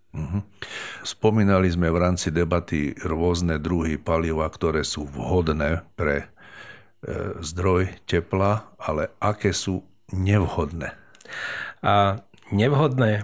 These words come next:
Speaker 2: palivo je akékoľvek, ktoré nie je napísané v návode na použitie na daný spotrebič. Existuje takzvaný pojem česká briketa, a kedy naplníte pet fľašu pilinami, zalejete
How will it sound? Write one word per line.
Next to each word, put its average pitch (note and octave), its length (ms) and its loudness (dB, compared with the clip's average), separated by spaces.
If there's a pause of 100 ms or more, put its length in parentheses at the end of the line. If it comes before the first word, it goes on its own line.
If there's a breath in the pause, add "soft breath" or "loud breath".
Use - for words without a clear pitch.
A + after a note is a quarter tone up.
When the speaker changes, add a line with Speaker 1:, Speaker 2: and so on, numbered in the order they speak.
Speaker 2:
palivo A2 400 4
je G#2 160 2
akékoľvek, A2 720 0
ktoré G#2+ 320 0
nie G#2 160 2
je G2+ 80 0
napísané G#2 560 0
v G2+ 80 0
návode G#2 320 0
na F#2+ 160 -2
použitie F#2+ 480 -2
na F#2+ 160 -2
daný F#2 240 -2
spotrebič. - 800 -8
Existuje G#2 800 -2
takzvaný G2+ 480 -2
pojem G#2 320 -2
česká A2 320 -4
briketa, G#2 640 -2 (520 loud breath)
a F#2 280 0
kedy G2+ 280 -2
naplníte G2+ 800 -2
pet G#2+ 180 0
fľašu G#2+ 800 -2
pilinami, G#2 600 2
zalejete G2+ 840 -2